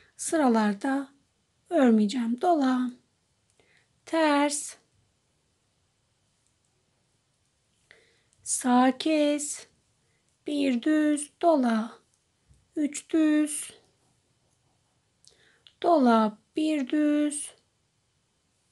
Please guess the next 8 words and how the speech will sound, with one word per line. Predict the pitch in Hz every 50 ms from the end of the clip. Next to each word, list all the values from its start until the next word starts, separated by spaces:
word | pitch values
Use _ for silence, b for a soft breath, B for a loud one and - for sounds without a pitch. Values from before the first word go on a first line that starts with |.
| _ _ _ _ _ _ _ _ _ _ _ _ _ _ _ _ _ _ _ _ _ _ _ -
Sol | - - - 294 294 302 302 294 294
kes. | - - 302 294 294 294 285 285 294 285 294 - - - - _ _ _ _ _ _ _ _ _ _ _ _ _ _ _
Ters. | - 311 302 285 269 254 247 247 247 247 - - - - - - _ _ _ _ _ _ _ _ _ _ _ _ _ _ _ _ _ _ _ _ _ _ _ _ _ _ _ _ -
Burada | 320 285 254 247
ipim | 262 254 240 - 285 262 254
dolaşmış | 277 285 285 285 277 262 - 285 262
arkadaşlar. | 277 269 269 254 - 294 269 277 269 254 - - 302 294 285 285 269 - - - _ _ _ _ _ _ _ _ _ _ _ _ _ _ _ _ _ _ _ _ _ _ _ _ _ _ _ _ _ _ _ _ _ _ _ _ _ _ _ _ -
Ters. | - - 285 277 269 262 254 254